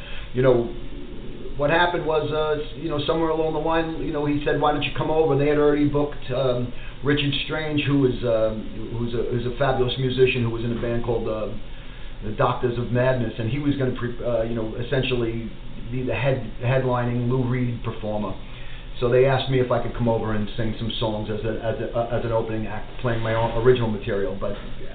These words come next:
as a, as a solo artist. And generally, I perform with a lot of, you know, with, with my band, the Brotherhood of the Grape, or Pew South over the years. So, uh, for me, it was a bit of a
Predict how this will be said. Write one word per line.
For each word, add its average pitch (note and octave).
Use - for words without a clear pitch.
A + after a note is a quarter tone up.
as B2+
a, A#2+
as A#2
a A2+
solo D3+
artist. -
And A#2+
generally, C3+
I A#2+
perform A2+
with G#2
a G2+
lot G2+
of, A#2
you A#2+
know, G#2
with, G#2
with A2+
my G#2
band, G#2
the G2
Brotherhood G#2
of G2
the G2
Grape, G2+
or G#2+
Pew C3
South A#2
over A2+
the A2
years. G#2+
So, B2+
uh, B2
for C#3+
me, G#3+
it G#3
was F#3+
a C3+
bit C#3+
of B2+
a B2+